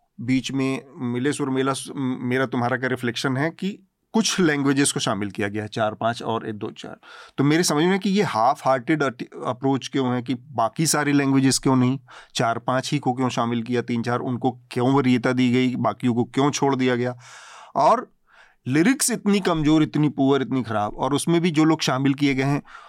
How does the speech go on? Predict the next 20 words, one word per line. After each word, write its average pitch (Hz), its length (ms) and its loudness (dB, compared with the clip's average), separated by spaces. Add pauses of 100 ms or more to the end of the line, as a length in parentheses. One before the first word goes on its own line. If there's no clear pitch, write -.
(120)
उसमें 160 200 0
साफ 139 360 0
साफ 220 260 2
दिखेगा 131 540 -2 (460)
कि 226 340 2 (440)
वो 165 180 2
जो, 185 220 2
अ, 147 260 0 (100)
जो 156 160 2
लोग 170 140 4
शामिल 147 300 0
किए 147 180 2
गए 139 80 0
हैं, 147 80 2
वो 151 160 2
क्यों 156 240 0
शामिल 110 320 -4
किए 104 240 -8
गए 101 80 -8
हैं, 98 240 -16